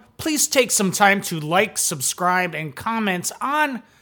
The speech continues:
Comedy History one oh one, wherever you get your podcasts, most particularly on comedy history one oh one dot com or on the social medias at Comedy History one oh one. Even give us suggestions of episodes we should dive into,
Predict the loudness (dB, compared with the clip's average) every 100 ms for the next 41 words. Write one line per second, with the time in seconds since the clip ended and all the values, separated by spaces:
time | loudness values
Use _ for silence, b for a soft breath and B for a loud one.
0 | b 0 0 0 -4 -6 -6 -6 -8 -8
1 | -8 -8 -8 -8 -8 -8 -4 -2 -2 -4
2 | -8 0 2 2 0 -4 -4 -4 -4 -4
3 | -4 -4 -8 -6 -4 -4 -2 2 2 2
4 | -2 -6 b b b -4 -2 -2 -4 -4
5 | -6 -4 -4 0 2 0 0 0 0 0
6 | -2 -4 -4 -6 -4 -2 -2 -2 -2 -2
7 | 0 2 0 -2 0 0 -2 -10 b b
8 | b 4 6 4 0 -2 -4 -4 -4 -4
9 | -2 -2 -2 0 0 0 -4 -2 0 -2
10 | -4 -6 -4 -4 -4 -4 -6 -6 -10 _
11 | -4 -2 -2 -4 -4 -4 -4 -8 _ _
12 | -6 -4 -2 -2 -2 -2 -4 -2 -2 -2
13 | -4 -2 -2 -2 -4 -2 -2 -2 -4 -6
14 | -4 -2 0 2 2 0 -4 -2 0 0
15 | -2